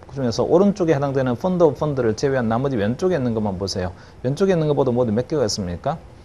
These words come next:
대단히 많은 종류가 있잖아요. 밑에 서브 카테고리에 해당되는 게. 그래서 이 서브 카테고리에 해당되는 이것들을 갖다가 나는 어디에 투자하면 좋지? 이걸 갖다가 고민할 필요 없이 어디에 투자하면 되는 거냐면 펀드 오브 펀드에 투자하게 되면 이거는 재간접 펀드입니다.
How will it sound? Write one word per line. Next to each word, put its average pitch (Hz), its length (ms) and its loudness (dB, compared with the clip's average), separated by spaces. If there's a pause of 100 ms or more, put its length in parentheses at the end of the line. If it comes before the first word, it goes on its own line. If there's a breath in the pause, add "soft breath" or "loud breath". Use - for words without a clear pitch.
(280 loud breath)
대단히 190 300 4
많은 151 260 2
종류가 127 320 2
있잖아요. 101 320 -2
밑에 104 160 -4
서브 135 260 0
카테고리에 113 480 -2
해당되는 90 420 -4
게. 85 140 -6 (140)
그래서 113 380 -2
이 117 80 -4
서브 180 260 0
카테고리에 165 640 0
해당되는 123 640 0 (360 loud breath)
이것들을 156 400 2
갖다가 127 260 2
나는 135 220 0
어디에 110 280 0
투자하면 214 440 0
좋지? 147 460 -2
이걸 143 180 0
갖다가 120 340 0
고민할 165 440 0
필요 160 240 0
없이 95 380 -2 (280 loud breath)
어디에 127 240 2
투자하면 147 380 -2
되는 117 180 0
거냐면 110 320 -2
펀드 185 300 0
오브 135 160 4
펀드에 139 260 -2
투자하게 113 400 -4
되면 98 300 -4
이거는 117 380 -2
재간접 151 460 0
펀드입니다. 101 540 -6